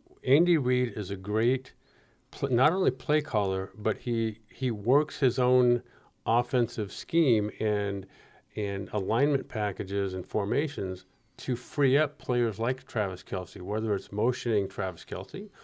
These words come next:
or someone outside of Travis Kelce, so that he can get the matchup he's looking for.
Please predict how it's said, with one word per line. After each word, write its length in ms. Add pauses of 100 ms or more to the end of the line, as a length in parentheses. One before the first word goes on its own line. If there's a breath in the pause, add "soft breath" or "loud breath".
(160 loud breath)
or 160
someone 460
outside 500
of 100
Travis 380
Kelce, 420
so 200
that 100
he 100
can 180
get 180
the 60
matchup 420
he's 180
looking 160
for. 300